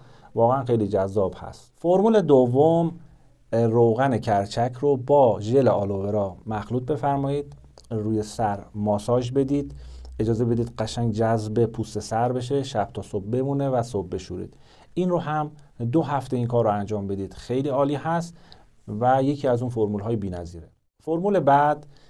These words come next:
حنای بیرنگ هست، اه، سه واحد، آرد نخود خام سه واحد، صدر یک واحد و یک عدد هم تخم مرغ، که حالا تخم مرغ محلی باشه چه بهتر.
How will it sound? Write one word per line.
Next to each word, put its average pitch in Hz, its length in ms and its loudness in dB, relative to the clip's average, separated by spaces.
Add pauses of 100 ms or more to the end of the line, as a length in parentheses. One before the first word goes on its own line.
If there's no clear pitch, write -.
(220)
حنای 123 360 2
بیرنگ 110 440 0
هست، 156 560 -6 (600)
اه، 110 160 2
سه 120 200 4
واحد، 156 480 4 (180)
آرد 127 300 6
نخود 107 420 2
خام 95 440 -6
سه 117 220 -2
واحد، 160 540 2 (400)
صدر 107 520 0
یک 123 280 0
واحد 160 560 0
و 127 100 0
یک 180 180 2
عدد 175 260 2
هم 170 400 -4
تخم 120 280 0
مرغ، 110 340 0
که 120 60 -2
حالا 123 160 2
تخم 117 260 -4
مرغ 113 160 2
محلی 107 360 -2
باشه 113 220 -4
چه - 160 -6
بهتر. - 360 -12